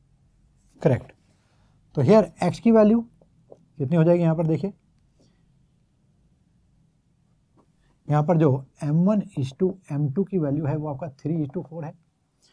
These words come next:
तो एम वन एक्स टू, एम वन एक्स टू के साथ जाएगा, एम टू एक्स वन के साथ, एम वन एक्स टू प्लस एम टू एक्स वन डिवाइडेड बाई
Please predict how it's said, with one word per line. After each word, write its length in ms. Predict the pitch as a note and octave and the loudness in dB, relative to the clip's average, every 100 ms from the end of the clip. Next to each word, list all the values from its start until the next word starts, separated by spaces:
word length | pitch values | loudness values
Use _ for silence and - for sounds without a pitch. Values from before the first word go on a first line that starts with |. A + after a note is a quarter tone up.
| _ _ _ _ C3+ | _ _ _ _ -4
तो 160 | C3+ - D3+ | -4 -4 -2
एम 140 | D#3 F#3 G3 | 2 4 6
वन 300 | A#3 A#3+ A3+ - _ _ _ _ _ _ _ _ _ _ - | 6 4 0 -6 _ _ _ _ _ _ _ _ _ _ -4
एक्स 260 | D3 - - | -4 -4 -6
टू, 160 | A#2+ - _ _ _ | -6 -6 _ _ _
एम 200 | C3+ D3 D#3+ | -4 0 2
वन 240 | A3 B3+ - _ _ _ - _ _ _ _ _ - | 2 0 -6 _ _ _ -20 _ _ _ _ _ -4
एक्स 200 | D#3+ E3+ | -2 0
टू 80 | G3 | 0
के 60 | |
साथ 160 | G#3 F#3 | 2 2
जाएगा, 260 | G3 G#3 | 2 0
एम 220 | G3+ D#3+ E3+ | 0 -2 -2
टू 160 | G3+ | -4
एक्स 200 | D#3 C3+ D3+ | -6 -6 -2
वन 100 | C3 | -2
के 80 | |
साथ, 1080 | A#2+ G2+ _ _ _ _ _ _ _ _ - | -4 -10 _ _ _ _ _ _ _ _ 0
एम 120 | D#3+ | 4
वन 100 | G#3 | 6
एक्स 140 | G3+ E3+ | 6 4
टू 120 | A#3 | 0
प्लस 260 | G#3+ F#3+ F#3 | 4 2 4
एम 180 | E3+ E3+ | 2 2
टू 220 | A3 G#3+ | 2 2
एक्स 260 | C#3 C3+ | 0 -2
वन 240 | D#3+ E3 F3 | -2 -2 -4
डिवाइडेड 380 | A#2+ D3 D3+ D#3+ | -4 -2 0 -2
बाई 320 | C#3 C3 D3+ | 0 0 0